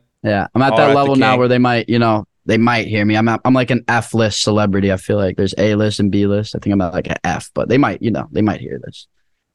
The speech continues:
Speaker 2: Just, yeah, just keep an eye on those D Ms. You
Speaker 1: That's
Speaker 2: never
Speaker 1: right.
Speaker 2: know.
Speaker 1: That's
Speaker 2: Strangers
Speaker 1: right.
Speaker 2: things have happened.
Speaker 1: That's right.
Speaker 2: Uh, all right,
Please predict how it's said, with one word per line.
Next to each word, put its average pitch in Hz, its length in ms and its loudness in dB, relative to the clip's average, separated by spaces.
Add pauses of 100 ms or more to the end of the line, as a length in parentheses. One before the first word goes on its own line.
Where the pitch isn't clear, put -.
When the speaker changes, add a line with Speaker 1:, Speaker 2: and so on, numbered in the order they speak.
(280)
Speaker 2:
Just, - 300 -12 (160)
yeah, 101 220 -6 (160)
just 98 100 -20
keep 135 160 -4
an 151 80 0
eye 135 120 0
on 135 100 -2
those 131 160 -6
D 131 180 -4
Ms. 113 340 -6
You 107 120 -8
Speaker 1:
That's 107 100 -2
Speaker 2:
never 113 120 -2
Speaker 1:
right. 127 80 -8
Speaker 2:
know. 107 160 -4
Speaker 1:
That's - 200 -20
Speaker 2:
Strangers 117 360 -4
Speaker 1:
right. 127 40 -10
Speaker 2:
things 123 220 -6
have 120 100 -10
happened. 113 420 -6 (140)
Speaker 1:
That's - 220 -6
right. 110 100 -2
Speaker 2:
Uh, 120 60 2
all 120 220 0
right, 123 140 -2